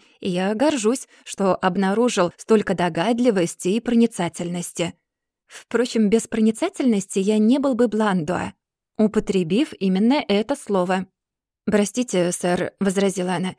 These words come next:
«если я позволю себе усомниться, чтобы джентльмен,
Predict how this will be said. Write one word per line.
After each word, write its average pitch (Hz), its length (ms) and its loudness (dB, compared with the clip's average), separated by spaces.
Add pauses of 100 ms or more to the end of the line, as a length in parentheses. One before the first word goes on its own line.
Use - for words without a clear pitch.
(340)
«если 220 260 4
я 202 120 2
позволю 202 400 0
себе 190 280 -4
усомниться, 202 800 0
чтобы 180 560 -2
джентльмен, 220 800 0